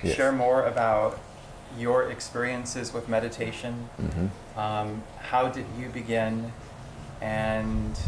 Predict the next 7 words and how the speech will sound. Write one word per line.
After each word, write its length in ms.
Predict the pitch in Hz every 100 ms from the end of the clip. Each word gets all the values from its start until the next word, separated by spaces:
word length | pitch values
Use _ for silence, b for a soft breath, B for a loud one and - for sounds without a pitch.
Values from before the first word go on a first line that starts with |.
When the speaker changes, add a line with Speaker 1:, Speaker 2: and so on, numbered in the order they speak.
| - - - - - - - - - - - - - 117
Speaker 2:
um, 560 | 104 107 104 101 101 101 - - - - - - -
what 220 | 117 139 127
were 80 |
some 240 | 127 139 131
of 100 | 113
your 220 | 120 113
obstacles 1000 | - 113 - 107 120 107 104 101 - -